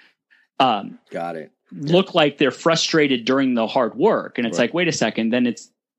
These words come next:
Speaker 1: you know, we know that we do things well when we enjoy it, you know, and so if I have a great attitude about it, it, it will actually be easier to do. So it's, to him, it's just an art form, right? It's just his art.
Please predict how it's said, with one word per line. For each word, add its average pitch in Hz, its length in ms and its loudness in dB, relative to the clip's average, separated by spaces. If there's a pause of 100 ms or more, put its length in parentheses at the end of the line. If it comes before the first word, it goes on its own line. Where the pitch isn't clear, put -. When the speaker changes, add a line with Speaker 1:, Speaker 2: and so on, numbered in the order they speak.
(380)
Speaker 1:
you 151 100 2
know, - 80 -2 (180)
we 190 220 4
know 180 260 4
that 156 180 0
we 131 380 0 (160)
do 156 160 4
things 135 300 0
well 139 280 2
when 123 140 0
we 113 80 0
enjoy 110 300 0
it, - 320 -10
you 120 100 2
know, 110 180 2
and 113 80 -2
so 127 120 4
if 110 80 -4
I 123 60 4
have 123 140 2
a 120 60 -2
great 123 240 0
attitude 120 480 0
about 110 340 2
it, 107 240 -2
it, 113 360 -4
it 120 120 0
will 120 240 0
actually 117 520 0
be 104 140 0 (160)
easier 110 420 0
to - 160 -4
do. 139 320 2
So 120 240 2
it's, - 160 -2 (360)
to 151 140 2
him, 202 180 4
it's 147 180 0
just - 340 0
an 120 120 0
art 180 160 2
form, 92 280 -4 (100)
right? 139 220 -2
It's - 100 -4
just 131 220 0
his 123 120 0
art. 156 400 -2